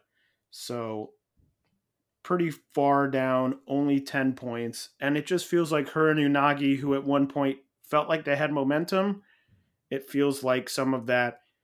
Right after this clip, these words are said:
has been cut off. And she doesn't feel as hot as she once did. Natsupoi is an interesting one,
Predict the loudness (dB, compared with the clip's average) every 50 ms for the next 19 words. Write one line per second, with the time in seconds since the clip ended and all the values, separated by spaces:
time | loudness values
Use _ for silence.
0 | _ _ _ _ -6 -4 -2 -2 -4 -6 -8 -6 -4 -4 -2 -2 -4 -4 -4 -6
1 | -6 -8 -12 _ _ _ _ _ _ -10 -8 -6 -6 -6 -6 -8 -10 -14 -16 -16
2 | -18 -18 -20 _ _ _ _ _ _ _ _ -10 -8 -6 -6 -6 -6 -6 -8 -8
3 | -12 -14 _ _ _ _ _ _ _ _ _ _ _ -10 -6 -4 -2 -2 -2 -2
4 | -4 -4 -2 0 0 0 0 0 0 -2 -2 -2 -4 -8 -12 _ -10 -10 -8 -6
5 | -6 -6 -4 -4 -6 -6 -6 -6 -4 -4 -2 -2 -4 -6 -10 _ _ _ _ _
6 | _ _ _ _ -4 0 2 2 2 2 0 -4 -2 0 2 4 6 8 8 6
7 | 4 2 -4 _ _ _ _ _ _ _ _ _ _ -4 -4 -2 -2 -2 -4 -4
8 | -4 -4 -6 -4 -6 -8 -4 -2 -2 0 2 2 2 4 4 4 4 4 2 0
9 | -4 -6